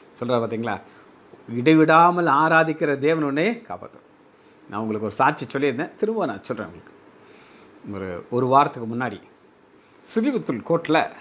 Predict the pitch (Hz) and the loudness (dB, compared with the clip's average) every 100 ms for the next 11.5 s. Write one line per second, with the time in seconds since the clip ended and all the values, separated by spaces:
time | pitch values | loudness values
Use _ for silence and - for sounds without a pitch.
0 | - - - 113 107 107 151 160 147 120 | -20 -20 -10 -8 -8 -4 -4 -2 -4 -6
1 | 135 139 127 90 - - - - 156 254 | -8 -6 -6 -8 -12 -20 -10 -4 -2 0
2 | 233 - 131 120 123 147 156 - 120 113 | -2 -2 -6 -2 -2 0 -2 -2 -6 -6
3 | - - _ _ _ - _ _ 110 117 | -12 -20 _ _ _ -20 _ _ -10 -6
4 | 113 113 151 131 113 135 165 _ _ _ | -4 0 0 0 -6 -10 -12 _ _ _
5 | - 135 - 123 165 139 117 127 127 110 | -10 -8 -6 -6 -4 -4 -2 -2 -2 -6
6 | 107 127 120 98 - _ _ - - _ | -6 -6 -6 -8 -16 _ _ -20 -20 _
7 | _ - 117 127 120 113 110 110 101 104 | _ -4 0 2 2 0 -4 -4 -4 -2
8 | 113 135 127 131 - - - 110 101 110 | 0 2 0 -4 -6 -12 -14 -12 -10 -10
9 | 98 110 - - 104 110 104 101 110 123 | -12 -16 -18 -14 -10 -6 -6 -6 -4 -4
10 | 110 113 117 143 - - - - _ - | -4 -6 -6 -8 -12 -20 -20 -20 _ -14
11 | 226 359 170 123 92 | -8 -6 -4 -6 -8